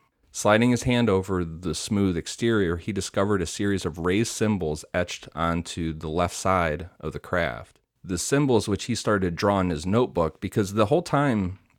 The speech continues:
he had a notebook with him that he was, like, writing down descriptions to this thing. So he starts drawing these, um, these symbols. He said they were about three inches high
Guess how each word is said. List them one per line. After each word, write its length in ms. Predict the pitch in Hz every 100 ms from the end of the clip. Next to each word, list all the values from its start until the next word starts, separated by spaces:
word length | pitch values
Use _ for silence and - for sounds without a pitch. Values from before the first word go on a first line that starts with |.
| - -
he 220 | 117 131
had 160 | 135 110
a 60 |
notebook 540 | 87 98 113 - 67 -
with 180 | 73 -
him 160 | 85
that 120 | 80 92
he 100 | 120
was, 200 | 123 95
like, 180 | 78 76 -
writing 460 | - 85 98 98 92
down 260 | 82 85 85
descriptions 680 | - - 82 - 69 67
to 80 | -
this 220 | 57 -
thing. 360 | - - - 92 - _ _
So 140 | -
he 140 | 98 120
starts 320 | - 127 -
drawing 440 | - 98 104 98 87
these, 280 | 80 78
um, 500 | 76 80 - - 90 - _ _
these 200 | 98 80
symbols. 540 | - 131 107 76 82 - - _ _
He 80 | 92
said 220 | - 113
they 100 | 104
were 300 | 101 95 85 -
about 240 | 90 85
three 280 | - 117 127
inches 300 | 139 131 -
high 500 | 101 90 85 90